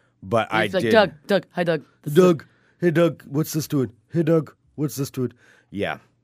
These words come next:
Speaker 1: that's, that's what it was. So I was sending
Speaker 2: Wow.
Speaker 1: him a bunch of texts, and it was probably, prob-, probably annoying, but thankfully he's got a lot of patience.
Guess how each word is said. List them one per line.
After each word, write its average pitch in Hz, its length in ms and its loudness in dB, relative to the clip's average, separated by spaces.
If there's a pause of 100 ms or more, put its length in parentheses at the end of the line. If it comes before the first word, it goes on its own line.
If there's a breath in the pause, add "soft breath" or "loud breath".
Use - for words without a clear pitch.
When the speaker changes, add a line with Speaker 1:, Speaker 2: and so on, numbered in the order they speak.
(100)
Speaker 1:
that's, 98 260 -8
that's - 400 -10 (160)
what 92 200 -8
it 65 80 -10
was. 73 240 -12
So 92 120 -12
I 90 60 -6
was 90 120 -8
sending 104 240 -8
Speaker 2:
Wow. 92 60 -8
Speaker 1:
him 87 60 -10
a 82 40 -12
bunch 80 180 -10
of 76 80 -20
texts, - 460 -14
and 82 340 -12
it 73 140 -16
was 78 160 -20
probably, 80 500 -14 (200)
prob-, 104 340 -12 (300)
probably 135 380 -6
annoying, 82 240 -12
but - 120 -18
thankfully 92 280 -14
he's 80 120 -16
got 82 120 -8
a - 20 -10
lot 76 120 -10
of 71 60 -16
patience. 82 280 -16